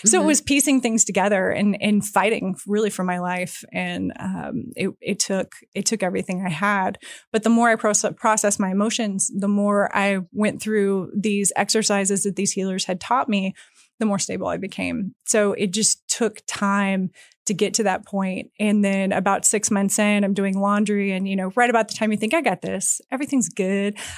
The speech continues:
Speaker 1: I got this going. I know what I'm
Speaker 2: Uh-huh.
Speaker 1: doing,"
Speaker 2: <laughs>
Speaker 1: you know, and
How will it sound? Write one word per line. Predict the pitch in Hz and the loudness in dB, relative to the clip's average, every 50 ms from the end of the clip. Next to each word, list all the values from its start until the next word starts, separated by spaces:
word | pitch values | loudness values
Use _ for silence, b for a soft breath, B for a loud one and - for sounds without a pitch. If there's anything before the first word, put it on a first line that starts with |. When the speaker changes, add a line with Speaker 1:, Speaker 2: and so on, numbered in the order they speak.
| B B | B B
Speaker 1:
I | 294 311 | 2 4
got | - 202 - | 4 4 2
this | 208 196 - | 2 0 0
going. | - - 247 247 247 247 262 269 262 262 262 262 254 | 0 4 4 4 6 6 4 6 6 4 4 4 4
I | 247 247 | 4 4
know | 240 233 | 4 4
what | 240 247 | 4 4
I'm | 247 240 | 2 2
Speaker 2:
Uh-huh. | - - | 2 2
Speaker 1:
doing," | 254 277 285 277 269 269 262 262 247 B B B B | 2 4 4 4 4 4 4 4 2 B B B B
Speaker 2:
<laughs> | B B B | B B B
Speaker 1:
you | 254 269 247 | 4 4 6
know, | 233 226 226 226 226 240 233 - - | 6 6 6 6 4 4 4 2 2
and | 208 220 214 214 208 202 202 208 | 0 2 2 2 2 2 0 0